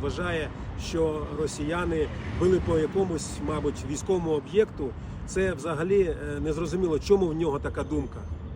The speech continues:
Невже і досі, е, він вважає, що з росіянами можна вести якісь перемовини і їм можна довіряти?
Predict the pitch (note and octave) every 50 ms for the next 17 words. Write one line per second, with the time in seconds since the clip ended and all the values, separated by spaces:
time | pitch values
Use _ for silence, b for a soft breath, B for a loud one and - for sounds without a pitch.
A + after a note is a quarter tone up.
0 | - - C#3 E3 E3 E3+ A3+ A#3+ A#3 G#3+ F3 E3+ A3+ A#3 A3 F#3 - - E3 D#3+
1 | D3+ D3 C#3+ C3 - B2+ C3+ C#3 C3+ C3+ C3 C3 D#3 D#3 C#3 C#3 C#3+ C3+ F3 F#3
2 | F#3 D#3+ C#3+ B2 - - D#3+ C#3+ B2 C3 D3 C3+ - D3 D3+ E3 E3 E3 D#3 D3
3 | C#3+ C3+ A#2 B B B B B - D3+ D#3+ - D3+ D3 B2+ D3+ D#3+ D3+ - -
4 | D#3+ C#3+ C3+ B2+ C3+ - D3+ D3 - - - C#3+ C#3+ C#3+ D#3+ F3 E3 D#3+ D3+ D3
5 | C#3+ - - D3+ D3 D3 D#3+ D#3 C#3 - - C#3+ - - - - - C#3+ - -
6 | - - -